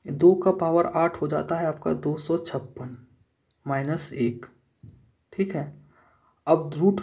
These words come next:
टू है तो इसको टू लिखेंगे, अब पावर वन बाई टू आ जाएगा, और already यहाँ पावर है ट्वेल्व, तो इस टू से ये कट जाएगा छः बार में,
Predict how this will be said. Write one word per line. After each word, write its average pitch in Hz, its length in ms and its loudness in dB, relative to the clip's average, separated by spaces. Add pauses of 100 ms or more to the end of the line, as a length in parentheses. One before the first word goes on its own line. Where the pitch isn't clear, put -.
(120)
टू 190 180 4
है 196 160 2
तो - 540 -12
इसको 175 220 2
टू 185 300 0
लिखेंगे, 196 480 0 (120)
अब 156 200 -10
पावर 160 300 4
वन 156 220 0
बाई 156 120 0
टू 165 220 -2
आ 160 100 4
जाएगा, 165 320 -4 (580)
और 151 180 0
already 165 420 4
यहाँ 156 260 -2 (100)
पावर 147 300 2
है 170 140 0 (460)
ट्वेल्व, 127 360 0 (540)
तो 143 80 -4
इस 170 340 0
टू 175 180 4
से 170 200 0
ये 160 240 -2
कट 160 140 2
जाएगा 170 320 2
छः 165 240 -2
बार 170 180 4
में, 180 240 -4